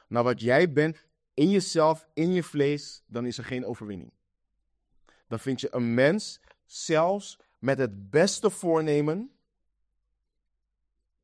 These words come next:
dat, dan ontdek je dat de zonde dieper zit dan je eigen wil.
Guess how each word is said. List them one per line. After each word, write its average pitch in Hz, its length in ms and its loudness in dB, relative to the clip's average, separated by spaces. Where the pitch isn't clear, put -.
dat, 127 320 -4
dan 120 180 -2
ontdek 135 460 2
je 196 120 0
dat 170 140 0
de 135 80 -8
zonde 143 580 -4
dieper 180 300 -4
zit 147 440 -10
dan 120 220 -6
je 117 80 -8
eigen 123 320 -8
wil. 101 240 -12